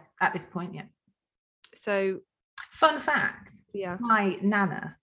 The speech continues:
Speaker 1: my dad's mum,
Speaker 2: Yeah.
Speaker 1: um, or had bad teeth, and just, which is quite common, I think, at the time, went to the
Speaker 2: Nana
Speaker 1: dentist.
Speaker 2: Green?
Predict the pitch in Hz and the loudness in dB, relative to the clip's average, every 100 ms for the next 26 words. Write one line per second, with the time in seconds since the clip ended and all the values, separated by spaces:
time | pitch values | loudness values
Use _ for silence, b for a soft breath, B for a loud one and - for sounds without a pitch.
0 | - 170 165 185 170 170 - - - 175 | -8 -6 -4 -2 -2 -4 -12 -12 -10 -12
1 | - _ - B B B 190 156 175 175 | -14 _ -20 B B B -4 -4 -4 -8
2 | _ - 190 185 - - 185 - - _ | _ -2 0 0 -2 -6 -6 -6 -14 _
3 | - 139 151 - 180 208 - - - _ | -4 -2 -4 -8 -8 -8 -12 -20 -20 _
4 | - 202 196 196 196 - - 196 202 - | -2 2 6 6 2 -4 -14 -8 -8 -8
5 | - 190 202 - 233 - 247 185 180 175 | -6 -6 -6 -4 -4 0 0 0 -2 -8
6 | 196 185 - 208 202 196 196 196 202 220 | -10 -10 -4 0 4 2 0 0 2 2
7 | 220 226 214 175 170 | 2 4 4 4 -2